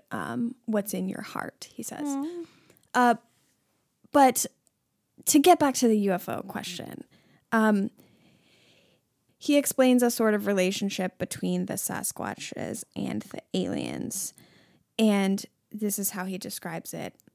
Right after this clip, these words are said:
Speaker 1: I'm just gonna read this quote because I don't know what it <laughs> means. Um,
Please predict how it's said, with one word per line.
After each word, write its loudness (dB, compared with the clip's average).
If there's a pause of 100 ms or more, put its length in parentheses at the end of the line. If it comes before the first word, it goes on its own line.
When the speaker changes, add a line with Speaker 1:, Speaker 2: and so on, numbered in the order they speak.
(420)
Speaker 1:
I'm -6
just -6
gonna -6
read -6
this -8
quote -8
because -12
I -12
don't -10 (1300)
know -6
what -10
it -4
<laughs> -
means. 0 (1000)
Um, 4